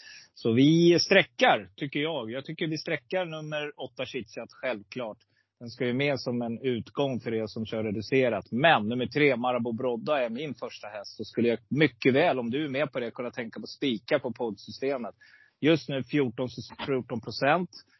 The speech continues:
Kommer säkert ligga någonstans kring sjutton, arton, kanske tjugo innan det är klart. Men jag tycker att det här är en bra segerchans. Eh,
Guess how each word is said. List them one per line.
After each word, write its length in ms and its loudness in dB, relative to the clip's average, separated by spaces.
Kommer 220 -2
säkert 360 0
ligga 300 2
någonstans 640 -4
kring 260 -4
sjutton, 420 -6
arton, 420 -4
kanske 320 -4
tjugo 440 2
innan 160 -2
det 60 -2
är 40 -6
klart. 300 -10
Men 80 -6
jag 100 -6
tycker 320 -2
att 160 -4
det 100 -4
här 180 -4
är 240 -4
en 120 -12
bra 300 -8
segerchans. 840 -2
Eh, 340 2